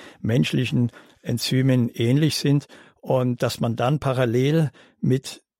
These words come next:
einem naturheilkundlichen Mittel einsteigt und langsam von der Substitution, das heißt von, ähm,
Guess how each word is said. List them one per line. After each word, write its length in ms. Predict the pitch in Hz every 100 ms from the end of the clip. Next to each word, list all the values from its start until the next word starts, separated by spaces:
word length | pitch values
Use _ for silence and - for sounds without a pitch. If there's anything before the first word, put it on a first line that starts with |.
| _
einem 380 | - 123 123 120
naturheilkundlichen 840 | 127 120 147 131 131 147 139 131 117
Mittel 160 | -
einsteigt 580 | 107 135 - 123 127 -
und 260 | - 113 110
langsam 580 | 107 120 139 117 123 - _ -
von 180 | 117
der 100 | 117
Substitution, 720 | - 127 - - 123 - 117 120
das 160 | -
heißt 200 | 113 107
von, 340 | - 117 104 107 - - - -
ähm, 520 | - 113 113 110 113